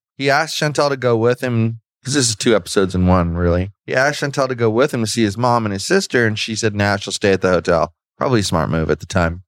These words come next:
Then she did eventually go to, like, a baseball game with them, and it was, like, a minor league baseball game, and she kinda got into it with both of them.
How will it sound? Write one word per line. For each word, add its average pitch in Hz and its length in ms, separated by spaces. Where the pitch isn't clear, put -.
Then 143 220
she 156 200
did 156 280
eventually 151 560
go 135 180
to, 127 60
like, 123 160
a 117 40
baseball 117 520
game 151 300
with 156 160
them, 156 260
and 143 80
it 123 40
was, 117 100
like, 110 100
a 104 40
minor 104 320
league 117 140
baseball 107 360
game, 147 320
and 120 640
she - 180
kinda 120 240
got 104 180
into 101 260
it 92 40
with 92 160
both 90 240
of 87 80
them. 85 280